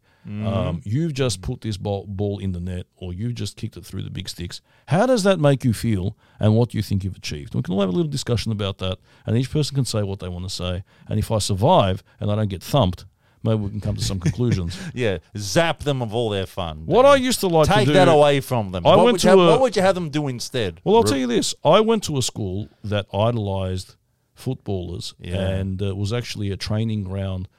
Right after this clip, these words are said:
Speaker 2: for, they would recruit good people and then these people would end up in the A F L.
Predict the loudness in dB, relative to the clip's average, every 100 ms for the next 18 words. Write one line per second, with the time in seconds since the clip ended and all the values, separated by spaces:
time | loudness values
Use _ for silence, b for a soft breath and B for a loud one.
0 | _ _ _ -8 -6 -6 _ _ _ _
1 | _ _ _ _ _ -2 -2 0 -4 0
2 | 0 0 _ _ _ _ _ _ _ _
3 | -4 -2 0 0 -2 -8 -6 -4 -4 -4
4 | -4 -4 -6 -6 -6 -4 -4 -4 -4 -4
5 | -4 -6 -4 -6